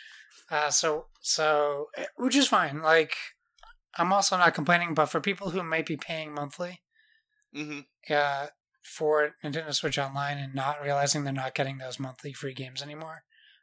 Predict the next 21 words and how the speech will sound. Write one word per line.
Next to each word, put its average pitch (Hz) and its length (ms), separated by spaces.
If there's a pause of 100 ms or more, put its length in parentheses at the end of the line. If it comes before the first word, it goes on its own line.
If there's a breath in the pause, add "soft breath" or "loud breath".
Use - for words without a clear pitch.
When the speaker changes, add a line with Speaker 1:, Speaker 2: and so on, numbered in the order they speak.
(120)
Speaker 1:
that 190 140
could 254 100
be 220 100
a 160 60
bummer. 135 340 (320)
Speaker 2:
Right. 101 300 (400)
Yeah, 330 120
I 311 40
can - 80
see 104 160
that. 95 220 (280)
Speaker 1:
And 196 160
Overwatch 196 580
for 160 160
Switch. - 520 (600)
I 185 40
think - 340 (840)
that's - 360 (280)
freaking 190 320
cool. 180 420 (720 loud breath)
Uh, 151 440